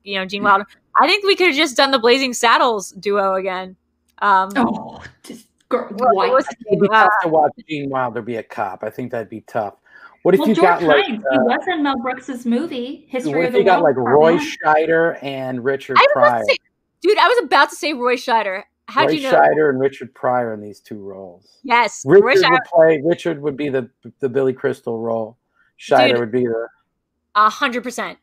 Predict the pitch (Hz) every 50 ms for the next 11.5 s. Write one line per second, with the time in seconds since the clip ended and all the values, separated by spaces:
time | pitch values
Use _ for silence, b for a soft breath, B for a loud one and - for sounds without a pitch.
0 | _ _ _ _ 202 202 - - - 240 254 254 285 - 330 320 - - 254 -
1 | 427 - - 349 381 - 453 427 - - - 240 - 262 262 - - - - _
2 | 466 - - 202 202 214 214 214 - 220 202 196 175 170 - - 175 - - 208
3 | 190 175 135 - - - 170 165 156 151 156 143 139 131 131 123 - - 147 143
4 | 135 - 135 123 117 117 110 104 - - - 127 123 123 120 117 117 110 117 113
5 | 113 110 107 107 104 - _ _ 120 123 147 160 156 - 127 113 104 110 117 113
6 | - - - - _ - - - _ - 143 156 170 160 143 127 123 113 107 104
7 | - _ - 147 120 123 117 110 110 113 117 123 120 - - _ _ _ _ _
8 | _ _ 202 226 226 220 214 - - 220 240 - 254 175 - - - - - 214
9 | - 233 220 - - - - 202 190 175 165 - - 170 170 156 151 139 127 117
10 | 113 107 - - - 156 139 127 131 - _ _ _ _ - - - _ - 135
11 | 127 - - 147 170 202 208 202 185